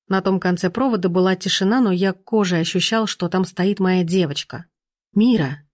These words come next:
Мира, это ты, Мира!» Я кричал в трубку, словно хотел достучаться до неё через тысячи километров. Секунда, и она сбросила. Трусиха. И что это вообще значит? Я смотрел на телефон в руке, набрал её номер.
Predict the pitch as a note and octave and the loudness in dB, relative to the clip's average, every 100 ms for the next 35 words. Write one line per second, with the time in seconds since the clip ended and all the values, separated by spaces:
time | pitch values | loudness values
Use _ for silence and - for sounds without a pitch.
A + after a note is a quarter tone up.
0 | _ G#3+ A#3+ F#3 F#3 F#3 C#4+ C#4 F3+ C4+ | _ 0 2 2 2 0 2 2 4 2
1 | B3+ E3+ D3 _ _ _ _ - G3+ G3 | 2 0 -4 _ _ _ _ -2 0 2
2 | F#3+ G3 G3 F3+ C4 C4 G3 - F#3+ F#3+ | 0 2 0 0 -2 -2 -4 0 0 0
3 | G3 G#3 A3 F#3+ - F#3+ A#3+ A#3 F#3+ F#3+ | 0 0 0 0 -2 -2 -2 -2 0 2
4 | F#3 A3 A3+ F#3+ F#3 A#3+ A3+ G#3 F#3+ G3+ | 2 2 0 -2 -2 -2 -2 -2 -2 0
5 | G#3+ A#3 F#3+ - C#3 - _ _ _ _ | 2 4 2 -2 -14 -16 _ _ _ _
6 | - G3 B3 C4 G#3 G3+ - _ _ F#3 | -6 -2 2 4 4 0 -6 _ _ 0
7 | F3+ F3+ E3+ F#3+ F#3 - - - - G3 | 2 2 0 2 2 0 -6 -10 -2 0
8 | F3+ - G3 - - - _ _ - G#3+ | 0 0 -2 -4 -10 -14 _ _ -2 -2
9 | - A#3+ A3+ A3 - A3+ A3 F3 D3+ - | 0 0 0 -2 0 2 2 2 -2 -10
10 | _ _ _ - F#3+ F#3 F#3 F#3 G3 F#3 | _ _ _ 0 0 2 0 0 2 2
11 | F3+ F#3 F#3 G3+ F3 E3+ E3+ A3 A3 F#3 | 0 0 0 0 0 -2 -2 0 2 2
12 | F3 F3+ F3+ F3+ F3+ F3+ A3 F#3 | 2 2 2 2 2 2 2 -2